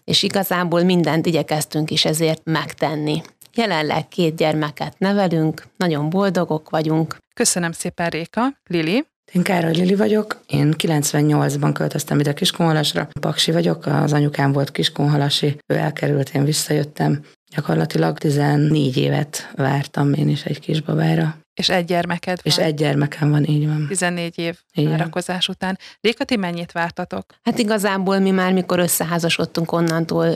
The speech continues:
Speaker 1: terveztük, tehát most vagyunk tizennégyes házasok, hát tizenkét évet vártunk az első gyermekünkre.
Speaker 2: Tizenkét év, tizennégy év, ez bizony hosszú idő.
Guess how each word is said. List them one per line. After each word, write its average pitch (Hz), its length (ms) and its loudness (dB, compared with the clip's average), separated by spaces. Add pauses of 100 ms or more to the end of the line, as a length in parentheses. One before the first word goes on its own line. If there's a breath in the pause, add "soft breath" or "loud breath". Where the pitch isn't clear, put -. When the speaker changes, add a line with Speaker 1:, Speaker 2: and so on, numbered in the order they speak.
(140)
Speaker 1:
terveztük, 196 720 -2
tehát 185 420 -2
most - 120 -6
vagyunk 170 240 0
tizennégyes 170 640 2
házasok, 208 420 -2
hát 202 160 -2
tizenkét 180 680 -2
évet 165 340 0
vártunk 165 420 -4
az 165 120 0
első 165 340 0
gyermekünkre. 165 880 -4 (200)
Speaker 2:
Tizenkét 190 680 -4
év, 185 160 -8
tizennégy 185 540 -2
év, 185 180 -2
ez 220 200 0
bizony 185 340 -4
hosszú 180 440 -2
idő. 165 420 -2